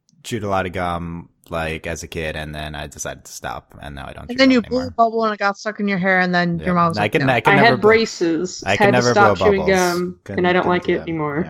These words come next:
Speaker 1: Yeah. Okay, there
Speaker 2: My
Speaker 1: you go.
Speaker 2: sister
Speaker 1: That's
Speaker 2: used to chew gum while she was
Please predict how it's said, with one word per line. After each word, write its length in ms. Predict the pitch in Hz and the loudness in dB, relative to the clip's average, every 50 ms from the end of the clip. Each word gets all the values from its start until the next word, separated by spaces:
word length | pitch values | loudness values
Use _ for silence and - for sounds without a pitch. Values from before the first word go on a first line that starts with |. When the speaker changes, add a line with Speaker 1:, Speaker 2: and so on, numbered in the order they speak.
| 78 80 - | -8 -16 -10
Speaker 1:
Yeah. 120 | - 107 104 | -4 -2 -2
Okay, 200 | 98 - 76 69 - | -2 -2 -4 -8 -10
there 280 | - - - - - | -16 -20 -8 -2 2
Speaker 2:
My 80 | 240 254 | 2 2
Speaker 1:
you 60 | 254 | 2
go. 60 | - - | 0 -2
Speaker 2:
sister 200 | 277 170 269 311 | -4 0 2 4
Speaker 1:
That's 100 | 311 294 | 4 4
Speaker 2:
used 200 | 277 269 247 - | 4 2 0 -2
to 60 | - 226 | -8 -14
chew 220 | - - 240 233 | -16 -14 -8 -2
gum 200 | 220 226 220 214 | 0 2 2 4
while 140 | 214 208 196 | 2 2 2
she 180 | - - 226 | 0 -2 0
was 360 | 208 202 196 190 175 - - | 0 2 2 0 0 -4 -10